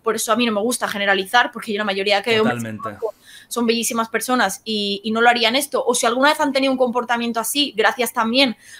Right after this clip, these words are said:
Speaker 1: a la educación feminista en este aspecto, se han dado cuenta de que, hostia, pues oye, esto que yo en mi cabeza lo tenía como que estaba bien, pues quizás,
Speaker 2: Mm.
Speaker 1: eh, esa persona se, esa mujer se siente incómoda o quizás le estaba violentando en cierta manera, ¿no?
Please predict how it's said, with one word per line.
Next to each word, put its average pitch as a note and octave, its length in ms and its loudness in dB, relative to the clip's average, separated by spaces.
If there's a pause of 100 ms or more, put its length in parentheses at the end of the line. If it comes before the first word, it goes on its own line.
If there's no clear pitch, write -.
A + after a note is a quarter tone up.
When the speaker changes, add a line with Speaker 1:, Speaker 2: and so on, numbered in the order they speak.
Speaker 1:
a A3+ 100 4
la A3 60 6
educación G#3+ 460 0
feminista A#3 420 -2
en A3 60 -2
este A3 160 -8
aspecto, B3+ 380 -2
se A3+ 100 -6
han A3 80 -4
dado G#3 240 4
cuenta A#3 320 2
de G3 100 2
que, G3 140 0
hostia, A3 340 0
pues G3+ 140 -8
oye, G#3 240 -2 (280)
esto A#3+ 280 0
que A#3 160 2
yo B3+ 160 6
en A#3+ 60 2
mi A3 100 2
cabeza A3+ 300 4
lo G#3+ 100 0
tenía G#3+ 240 0
como A#3 160 -2
que A3+ 60 -2
estaba A#3 360 6
bien, B3 380 0 (180)
pues - 120 -16 (260)
quizás, B3 260 8
Speaker 2:
Mm. - 40 -20
Speaker 1:
eh, B3 160 0
esa A#3 160 2
persona A3+ 300 0
se, A#3+ 140 -4
esa A3+ 160 -4
mujer A3 220 -6
se A3+ 60 -10
siente A3 220 -4
incómoda C4 640 4
o G#3 280 2
quizás G#3 280 -6
le A#3 60 -2
estaba A3+ 280 2
violentando A3 540 0
en A#3 80 -4
cierta G#3 240 -4
manera, G3 300 -4
¿no? C4+ 180 -4